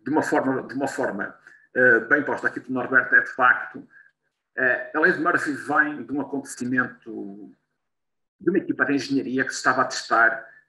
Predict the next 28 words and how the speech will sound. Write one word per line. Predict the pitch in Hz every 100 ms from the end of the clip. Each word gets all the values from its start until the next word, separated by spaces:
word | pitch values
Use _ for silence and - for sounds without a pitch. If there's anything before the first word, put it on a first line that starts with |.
| _ -
eh, | 107 107 101 101 101
sistemas | - - 131 - - 156 139 131 117 107 -
de | 123
armamento | 139 139 117 113 101 -
nuclear, | 120 - 131 117 98 - - - _ _ _ _ -
ainda | 151 147
na | 135
fase | - 123 117 107 101 101
de, | 98 110 117 110 104 101 95 87 - _ _ _ _ _ _ _ _ _ _ _ _ _ _ _ _ -
de | 123 -
teste, | 170 - - - _ - _ _ _ _
e | 127
por | 147
um | 160
engenheiro | 151 120 135 135
chamado | - 127 120 113
Murphy, | 113 - - - _ 95
em | 135 -
que | 143 123 123 -
tudo | 240 185
aquilo | 180 160
que | -
podia | 139 143 156
correr | - 135
mal | 135 123 113
naquela | 123 135 127
experiência | - 123 - 113
prévia | - 117 113 120 117